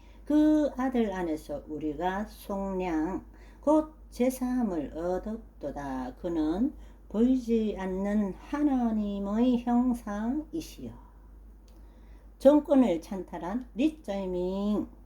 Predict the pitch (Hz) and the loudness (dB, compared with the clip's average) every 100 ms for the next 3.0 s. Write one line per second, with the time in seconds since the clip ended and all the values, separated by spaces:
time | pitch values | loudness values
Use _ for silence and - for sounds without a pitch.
0 | - - - 226 277 294 269 - - - | -20 -20 -8 -4 0 0 -2 -4 -18 -4
1 | 226 269 - - 269 262 180 - 165 156 | 0 0 -2 -4 0 2 0 -2 -4 0
2 | 156 208 262 240 262 247 302 156 120 | 0 2 2 2 -2 -2 -2 -2 -4